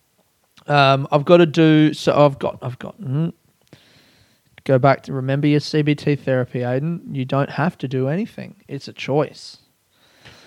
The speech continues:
Um, that's that shooting and musting. For those of you who've been listening to the podcast for a while, I was about to put a bunch of pressure on myself. I don't, I don't, I don't have to do this, but I want to.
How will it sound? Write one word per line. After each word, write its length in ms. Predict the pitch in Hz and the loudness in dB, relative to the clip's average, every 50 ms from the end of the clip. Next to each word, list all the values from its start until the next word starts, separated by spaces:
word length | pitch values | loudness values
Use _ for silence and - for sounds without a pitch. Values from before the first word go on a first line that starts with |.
| _ _ _ _ _ - | _ _ _ _ _ -12
Um, 480 | - 131 127 127 123 120 120 120 120 123 | -6 -4 -2 -2 0 0 0 -2 -2 0
that's 220 | 131 135 - - | -2 -2 -2 -2
that 160 | - 131 117 - | -4 -4 -2 -2
shooting 420 | - - - 139 127 131 127 127 | -6 -2 -2 -2 -2 -2 -4 -4
and 80 | 123 123 | -4 -4
musting. 420 | 127 127 123 - - 131 120 113 | -4 -4 -4 -6 -8 -10 -10 -10
For 140 | 120 - 131 | -10 -10 -6
those 240 | 123 123 127 123 131 | -4 -4 -4 -4 -6
of 100 | 123 127 | -6 -6
you 120 | 123 123 | -6 -6
who've 80 | 123 131 | -6 -6
been 160 | 131 123 127 | -8 -8 -8
listening 220 | 127 - - 127 | -8 -10 -10 -8
to 120 | 120 120 120 | -8 -8 -8
the 40 | |
podcast 460 | - - 127 127 - 131 127 127 - - | -8 -8 -10 -6 -4 -4 -4 -4 -6 -4
for 120 | - 135 | -2 -2
a 60 | 135 | 0
while, 280 | 135 139 151 170 180 180 | 4 6 6 8 8 8
I 60 | 175 | 8
was 120 | 175 151 | 6 6
about 220 | 165 165 170 165 156 | 6 6 6 4 4
to 60 | 170 | 2
put 200 | 147 - 170 165 | 2 4 4 4
a 40 | 160 | 6
bunch 200 | 156 160 151 - | 4 2 2 0
of 80 | 160 | -2
pressure 340 | - - 143 139 - - 139 | 2 2 2 2 2 0 -4
on 100 | 131 127 | -4 -2
myself. 440 | 123 127 131 - - 123 117 120 - | -4 -6 -6 -6 -8 -8 -8 -6 -8
I 60 | 127 | -8
don't, 340 | 143 - 156 156 156 214 _ _ _ _ - _ _ _ _ _ _ _ _ - | -4 -4 -4 -4 -4 -6 _ _ _ _ -20 _ _ _ _ _ _ _ _ -6
I 80 | 143 | -4
don't, 260 | 147 143 151 139 - - | -2 -2 -2 -4 -2 -2
I 120 | 147 151 | -4 -2
don't 240 | 147 - 156 151 139 | 0 0 0 0 0
have 240 | 131 131 131 - - | -4 -6 -6 -6 -8
to 100 | - 131 | -10 -10
do 220 | 131 123 113 113 | -10 -10 -12 -10
this, 180 | 113 117 - - | -12 -12 -14 -12
but 220 | _ 135 135 131 | _ -6 -4 -2
I 80 | 127 127 | -2 -4
want 580 | 131 131 147 165 165 160 156 - - - - _ _ _ _ - - - - - - - - - _ _ - | -2 0 2 4 4 4 2 -2 -10 -16 -16 _ _ _ _ -20 -20 -20 -20 -18 -18 -18 -20 -20 _ _ -10
to. 420 | - - 131 123 120 117 120 139 | -4 -4 -4 -2 -4 -6 -8 -10